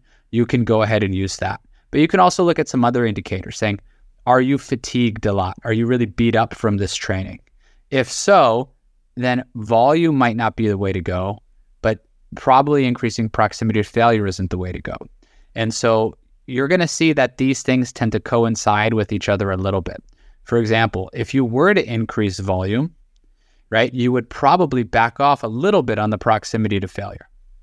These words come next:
Because, "All right, I was doing ten sets, now I'm up to thirteen sets." which doesn't sound like a huge change, but that's a thirty percent increase in volume. So instead of taking everything to a zero to one R I R, I'm gonna maybe go back to a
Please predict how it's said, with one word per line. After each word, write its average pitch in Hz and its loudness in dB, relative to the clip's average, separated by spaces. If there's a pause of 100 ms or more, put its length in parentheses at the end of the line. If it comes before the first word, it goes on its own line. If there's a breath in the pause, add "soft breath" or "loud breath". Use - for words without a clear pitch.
(380)
Because, 107 2
"All 117 6
right, 107 2
I 113 2
was 107 -2
doing 107 0
ten 113 -2
sets, - -2
now 104 2
I'm 107 0
up 107 -2
to - -10
thirteen 123 -4
sets." - -8 (340)
which 123 -2
doesn't 180 2
sound 180 4
like 165 -2
a 127 0
huge 117 -4
change, 107 -2
but - -16
that's 139 0
a - -6
thirty 135 0
percent 117 -2
increase 107 -2
in 98 -4
volume. 104 0 (720)
So 120 0
instead 151 2
of 139 -2
taking 127 0
everything 120 0
to 107 0
a 101 0
zero 110 2
to 98 -2
one 131 2
R 110 0
I 101 -2
R, 101 -4
I'm 135 2
gonna 131 0
maybe 113 0
go 107 -2
back 104 0
to 101 -8
a 87 -12